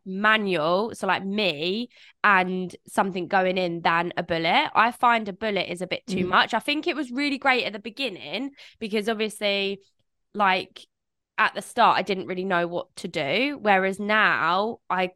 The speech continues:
Speaker 1: kind of, like, I know what I like, and I find that it's a lot more intense. And I think that's where obviously it's, it's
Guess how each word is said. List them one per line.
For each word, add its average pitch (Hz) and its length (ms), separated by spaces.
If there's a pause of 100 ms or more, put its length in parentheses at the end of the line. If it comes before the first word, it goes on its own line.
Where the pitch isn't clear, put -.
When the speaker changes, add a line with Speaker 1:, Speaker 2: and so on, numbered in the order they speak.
Speaker 1:
kind 190 380
of, 175 120
like, 170 260
I 190 120
know 185 300
what 185 180
I 180 120
like, 180 440
and 196 100
I 196 120
find 196 420
that 180 200
it's - 240
a 202 60
lot 190 300
more 190 560 (600)
intense. 196 800
And 180 320 (140)
I 190 80
think 190 300
that's - 300
where 185 260
obviously 180 400
it's, - 420
it's - 340